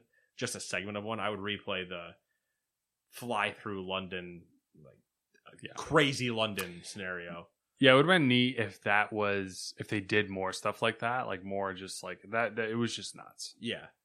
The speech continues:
Speaker 1: And then getting there and once again solve a hack puzzle, but under no pressure 'cause you just take over a C T O S drone and fly around.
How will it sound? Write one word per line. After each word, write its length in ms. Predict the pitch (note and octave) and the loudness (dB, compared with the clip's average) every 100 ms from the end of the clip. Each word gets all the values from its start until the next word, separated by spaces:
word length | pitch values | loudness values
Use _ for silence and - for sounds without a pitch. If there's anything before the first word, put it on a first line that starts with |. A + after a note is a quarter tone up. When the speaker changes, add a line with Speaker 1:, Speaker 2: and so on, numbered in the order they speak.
| _ _ _ _ _ - | _ _ _ _ _ -6
Speaker 1:
And 120 | C3 | -2
then 160 | C3+ B2+ | -2 0
getting 300 | C3 B2 A2+ | 0 2 0
there 480 | A2+ A2+ A2 G#2+ - _ _ _ _ _ _ - - | 2 4 2 0 -6 _ _ _ _ _ _ -20 -8
and 400 | G2+ G2+ F#2+ F2+ G2 | -4 -4 -6 -12 -8
once 240 | G#2+ G2+ | -6 -6
again 460 | G2+ F#2+ G2 F#2 F2+ _ | -4 -2 -4 -6 -14 _
solve 280 | - - G2 | -8 -2 -2
a 40 | G2 | -2
hack 260 | G2 F#2 | -2 -4
puzzle, 460 | - F#2 F#2 F2 - _ _ _ _ - | -4 -6 -6 -10 -12 _ _ _ _ -4
but 220 | G#2+ F#2+ - | -4 -4 -6
under 240 | G#2 G2 | -6 -4
no 180 | F#2+ F#2+ | -4 -6
pressure 500 | F#2 F#2+ F2+ F#2 F2+ | -6 -6 -6 -6 -8
'cause 200 | - F#2 | -10 -16
you 60 | F2 | -12
just 160 | F#2 | -10
take 140 | - F#2 | -10 -10
over 180 | F#2 | -8
a 40 | F2+ | -8
C 140 | - | -8
T 160 | F#2+ F2+ | -10 -10
O 100 | F2 | -10
S 120 | F2 | -10
drone 180 | - F#2 | -10 -12
and 60 | E2 | -12
fly 180 | - F2 | -12 -12
around. 280 | E2 E2+ | -10 -14